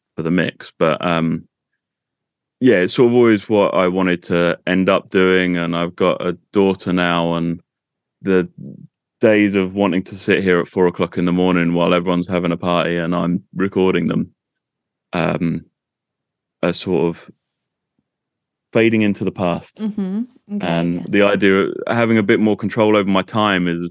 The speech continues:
Speaker 1: as much as anything, but it's also the, the part of what I've been doing for the last thirteen years I've enjoyed the most is mixing, to be honest.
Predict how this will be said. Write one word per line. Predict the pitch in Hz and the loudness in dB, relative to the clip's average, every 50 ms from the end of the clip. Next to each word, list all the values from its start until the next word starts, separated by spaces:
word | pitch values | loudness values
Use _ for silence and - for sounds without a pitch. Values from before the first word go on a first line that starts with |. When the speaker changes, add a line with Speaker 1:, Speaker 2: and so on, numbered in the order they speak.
| - - | -6 -4
Speaker 1:
as | - 90 | -4 -2
much | 95 101 92 - - - | 0 0 -2 -2 -2 -2
as | 85 90 | -2 0
anything, | 92 92 87 - - 80 82 82 | 0 0 -2 -2 -2 -2 -2 0
but | 87 82 - | 0 0 0
it's | 98 - | 0 2
also | 127 123 117 113 - 98 92 90 85 85 _ _ _ _ _ _ _ _ _ _ _ _ _ - | 2 2 2 2 2 2 2 2 2 -2 _ _ _ _ _ _ _ _ _ _ _ _ _ -4
the, | - 104 87 - _ _ _ _ - | -4 -4 -4 -4 _ _ _ _ -10
the | 87 - 117 101 | -2 0 0 0
part | 98 - 113 110 110 110 - 65 | 0 0 -2 0 2 2 2 2
of | 87 90 87 85 - - - _ - - | 2 0 -2 -4 -10 -20 -20 _ -20 -16
what | - - 98 98 87 | -10 -4 0 0 2
I've | 67 90 87 _ | 2 0 -2 _
been | - 90 87 87 | -4 -2 0 2
doing | 87 90 90 90 85 85 | 2 2 2 2 0 -2
for | 85 - 90 | -4 -6 -4
the | 90 | -2
last | 87 87 87 90 - | -2 -2 -2 -4 -4
thirteen | - 87 87 - - 85 85 87 | -4 -6 -4 -4 -4 -4 -2 -2
years | 87 82 78 - | -2 -4 -4 -6
I've | 80 82 85 - | -8 -8 -6 -4
enjoyed | 87 90 87 - 90 87 87 - | -4 -4 -4 -4 -4 -4 -4 -4
the | 85 | -4
most | 90 95 92 90 87 - - - | -4 -2 -2 -4 -6 -8 -10 -10
is | 78 78 - | -10 -8 -4
mixing, | 92 85 - - - - - - | -4 -6 -6 -6 -12 -14 -14 -14
to | - - | -14 -14
be | - 64 | -14 -14
honest. | - - - - - | -12 -14 -16 -16 -20